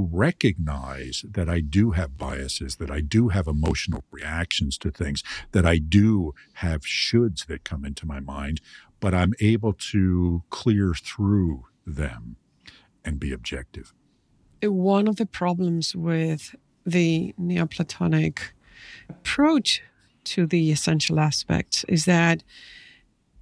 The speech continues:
Speaker 2: there's this fantasy that once I get rid of the ego, they will be there fully formed. And our approach is a different one.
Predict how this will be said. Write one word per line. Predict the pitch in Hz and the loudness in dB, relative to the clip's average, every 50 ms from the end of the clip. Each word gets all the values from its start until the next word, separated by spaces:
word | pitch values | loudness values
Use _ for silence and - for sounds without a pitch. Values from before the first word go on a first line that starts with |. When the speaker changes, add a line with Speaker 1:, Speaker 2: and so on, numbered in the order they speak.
| - - | -6 -2
Speaker 2:
there's | 208 185 180 202 208 202 185 - | 0 2 4 4 4 4 2 2
this | - 190 180 170 165 147 - - - - _ _ _ _ _ _ _ - | 0 0 0 0 0 -2 -4 -6 -8 -10 _ _ _ _ _ _ _ -16
fantasy | - - - - 233 240 254 247 - - 185 160 - - 160 156 165 170 151 165 _ _ _ _ _ | -12 -6 -2 0 0 2 0 0 2 0 0 0 0 -2 -2 -2 -2 -4 -6 -8 _ _ _ _ _
that | - 202 170 - 180 180 196 202 - - | -4 0 4 6 6 8 8 6 4 2
once | 185 190 196 202 202 208 196 185 - | -2 -2 -2 0 0 0 -2 -2 -2
I | 202 196 | -4 -4
get | 180 - 180 170 175 - | -2 -2 -2 -4 -2 -2
rid | 185 185 175 | -2 0 0
of | 175 160 | 0 -2
the | 175 170 - | -2 -2 0
ego, | - 185 180 180 170 151 - - - - - 180 - _ - - - - _ - | 2 4 4 4 4 2 0 -4 -4 -6 -8 -14 -16 _ -20 -20 -20 -18 _ 2
they | 170 190 190 180 | 4 4 6 4
will | 185 180 | 4 0
be | 165 170 175 170 | 0 0 0 0
there | 160 175 170 165 165 160 160 | 2 4 2 4 2 2 0
fully | - - - 165 156 151 | -2 -2 -2 -2 -2 -2
formed. | 147 - - - - - - 185 175 - - _ _ _ _ - - - - - - - - _ _ _ - - - | -4 -4 -6 -6 -6 -6 -8 -10 -12 -14 -16 _ _ _ _ -20 -20 -20 -20 -20 -20 -20 -20 _ _ _ -18 -8 -2
And | 185 185 180 180 175 175 175 170 165 156 - - - _ _ _ _ _ _ - | 0 2 2 4 4 4 2 2 0 -2 -4 -6 -10 _ _ _ _ _ _ 2
our | - 180 180 190 190 | 4 4 4 4 2
approach | 170 - - - - 247 269 254 190 170 160 - - - - _ _ _ _ _ - - _ _ _ | 0 -2 -4 -4 0 0 2 2 2 2 0 -2 -8 -10 -10 _ _ _ _ _ -20 -20 _ _ _
is | - 185 170 - | -6 -4 -4 -4
a | 175 | -2
different | - 175 170 - - 160 156 | -2 -2 -2 -2 -2 -4 -4
one. | 156 165 - - - 175 | -4 -6 -8 -8 -10 -14